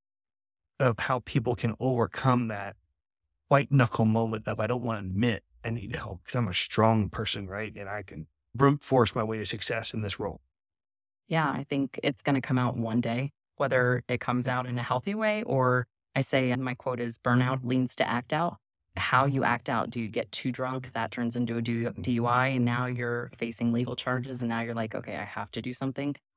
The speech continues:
Speaker 2: Or do you black out? You, or do you, so many different things, unfortunately, are the catalyst for change. And unfortunately, a lot of us have to feel that pain. I don't know why, that's human nature. "Okay,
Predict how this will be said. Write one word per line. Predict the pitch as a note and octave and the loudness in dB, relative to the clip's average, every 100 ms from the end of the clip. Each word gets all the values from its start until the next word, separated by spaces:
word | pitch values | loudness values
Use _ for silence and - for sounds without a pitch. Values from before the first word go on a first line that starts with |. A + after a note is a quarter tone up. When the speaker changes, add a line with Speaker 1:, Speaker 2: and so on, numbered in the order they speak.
| _ | _
Speaker 2:
Or | B2 | -6
do | A#2 A#2 | -2 -2
you | |
black | G#2+ A2+ G2+ - | -2 -2 -2 -2
out? | A2+ A#2+ D3 - | -2 0 0 -2
You, | B2 B2+ | -2 -2
or | B2 A#2 | -4 -6
do | B2 A#2 | -2 -2
you, | A#2 - | -2 -6
so | - - - - C#3 | -10 -6 -2 2 4
many | C3+ C3+ | 4 2
different | B2+ A#2+ A#2 | 2 0 0
things, | B2 B2+ | 2 2
unfortunately, | B2 A2+ B2+ - C3 B2 A#2+ - _ _ _ | 0 -2 -2 0 4 4 2 -4 _ _ _
are | C3 | 2
the | A#2+ | 2
catalyst | G#2 - A#2 B2 C3 - | -4 -4 0 2 0 0
for | D#3 | -2
change. | D3 D3+ D#3+ F3 | -2 0 2 2
And | C3+ B2+ | 2 2
unfortunately, | A#2+ C3+ A#2+ C3 B2 | 2 -2 0 2 2
a | |
lot | A2+ A#2 B2+ | 2 0 -2
of | B2+ | -4
us | A#2 | -4
have | - - | -6 -8
to | |
feel | - G2+ | -6 -2
that | A#2 - | -2 -2
pain. | - A2 G#2+ B2 D#3 - | -2 0 2 2 0 -4
I | - | -8
don't | A#2+ | -6
know | A#2+ | -4
why, | A2 G#2+ A#2+ | -4 -4 -4
that's | A#2 - | -6 -2
human | B2+ B2 | 4 4
nature. | A#2+ A#2+ - C3+ D3+ C3 - | 6 2 0 -4 -6 -8 4
"Okay, | F3+ E3 D3 | 6 6 2